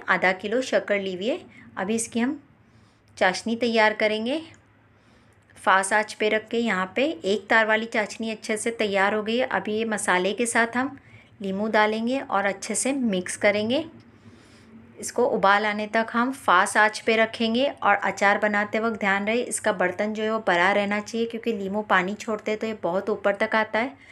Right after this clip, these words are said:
छोटा बर्तन लेंगे तो सारा जो इसका रस है वो बाहर निकल जाएगा। अभी इसे हम एकदम कम आंच पे रखेंगे।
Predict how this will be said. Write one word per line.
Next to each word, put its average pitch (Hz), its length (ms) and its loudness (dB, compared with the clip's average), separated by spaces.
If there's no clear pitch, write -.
छोटा 196 320 2
बर्तन 220 320 2
लेंगे 226 360 0
तो 277 160 -2
सारा 214 420 2
जो 196 220 -6
इसका 190 280 2
रस 214 280 6
है 233 60 6
वो 214 80 2
बाहर 185 320 4
निकल 220 320 0
जाएगा। 226 380 -2
अभी 202 200 2
इसे 247 180 0
हम 233 120 2
एकदम 233 320 2
कम 214 240 6
आंच 226 240 2
पे 233 140 2
रखेंगे। 226 600 0